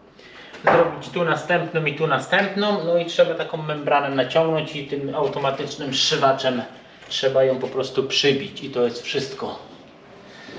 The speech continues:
Tak nasza praca ma wyglądać. Taka dobra robota na dwie osoby, słuchajcie, bo tu membranę trzeba przytrzymać. Wiecie, jeden szywki, coś takiego, może jakieś rusztowanie rozłożyć albo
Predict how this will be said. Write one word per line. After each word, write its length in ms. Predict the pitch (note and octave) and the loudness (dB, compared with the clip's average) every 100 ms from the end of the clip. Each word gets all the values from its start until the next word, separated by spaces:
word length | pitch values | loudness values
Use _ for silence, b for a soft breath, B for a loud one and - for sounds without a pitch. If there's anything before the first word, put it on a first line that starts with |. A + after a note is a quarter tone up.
| B B - | B B -4
Tak 200 | D#3+ D#3+ | -2 0
nasza 260 | D#3+ - D#3+ | -2 0 0
praca 360 | E3 D#3+ E3+ | 6 6 6
ma 180 | D#3+ D#3 D#3+ | 4 4 4
wyglądać. 840 | E3+ D#3+ D#3 F3+ F#3+ - - - - - - - - - - - - - - - - - - - - G4 F#4+ - - - - - - - - | 0 -2 2 2 2 -2 -6 -8 -4 -4 -4 -8 -14 -14 -14 -10 -6 -4 -4 -8 -14 -16 -16 -14 -8 -6 -4 4 6 6 4 2 -2 -8 -8
Taka 320 | A4+ A4 G#4 | -6 -2 0
dobra 400 | G#4+ G#4+ G#4 A#3+ | 4 4 6 4
robota 520 | A3 G#3 G#3 - G3 | 4 2 4 4 4
na 80 | F#3+ | 2
dwie 300 | - F#3+ F#3 | 0 2 2
osoby, 380 | F3+ - F3+ E3 - | 4 4 4 4 0
słuchajcie, 440 | E3 D#3 D#3 - D#3 | 2 2 4 4 2
bo 60 | D#3+ | -2
tu 120 | G3 | -2
membranę 560 | F#3 E3 D#3 F3 A3 - | 0 2 6 6 4 0
trzeba 180 | E3+ - | 0 0
przytrzymać. 600 | - - - F3 F#3 F3 - - - - B B B B - | -2 -2 2 4 6 4 2 -2 -8 -12 B B B B 4
Wiecie, 380 | D3+ C3+ - A#2+ | 6 6 2 0
jeden 300 | D3 C#3+ B2 | 2 2 0
szywki, 460 | - D3+ D3+ - | 0 0 -2 -6
coś 180 | B2 - | -6 -6
takiego, 420 | - C3 C#3+ C#3+ | -4 0 2 2
może 260 | C#3+ C3 C#3 | 0 0 2
jakieś 280 | C3 B2+ C#3+ | 2 0 -2
rusztowanie 640 | C#3+ - C3+ B2+ D3+ D#3 | -2 0 0 2 2 2
rozłożyć 600 | D3 C#3+ C#3+ C#3 C3+ - | 2 2 4 4 2 -4
albo 400 | B2+ B2 A#2+ A2 | -6 -4 -2 -4